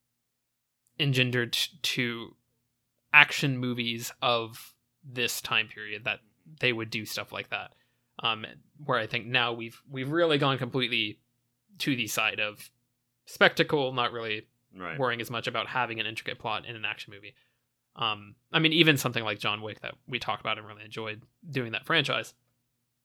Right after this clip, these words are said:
Speaker 1: it doesn't really have that same level of detail,
Speaker 2: Yeah.
Speaker 1: uh, in the actual plot, even if the action is, is superb. So, like, the, yeah, I, I think that that really highlights why this is as good as it is.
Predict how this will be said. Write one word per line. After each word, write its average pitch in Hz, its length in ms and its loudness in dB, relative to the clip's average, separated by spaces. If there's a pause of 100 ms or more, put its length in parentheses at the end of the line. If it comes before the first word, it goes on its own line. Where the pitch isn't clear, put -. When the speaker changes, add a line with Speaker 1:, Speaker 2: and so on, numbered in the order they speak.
(220)
Speaker 1:
it - 40 2
doesn't 147 160 8
really 131 120 -2
have 123 140 -2
that 113 120 -2
same 110 200 -6
level 110 240 -8
of 110 80 -16
detail, 104 480 -4 (220)
Speaker 2:
Yeah. 85 160 -10 (140)
Speaker 1:
uh, - 200 2
in 127 100 2
the 127 80 4
actual - 240 -2
plot, 113 440 2 (260)
even 131 240 0
if 110 100 -4
the 117 120 4
action 107 340 0
is, - 280 -18
is 113 140 -8
superb. - 460 -10
So, - 120 -4
like, - 220 -4 (1500)
the, 170 200 6
yeah, 180 160 12
I, 135 380 8
I 139 60 8
think 135 220 2
that 120 160 0
that 117 200 8 (100)
really 131 280 -4
highlights 107 400 -6
why 107 280 -2
this - 380 -8
is - 380 -12 (220)
as - 80 -20
good - 140 -10
as - 120 -12
it - 100 -16
is. - 220 -18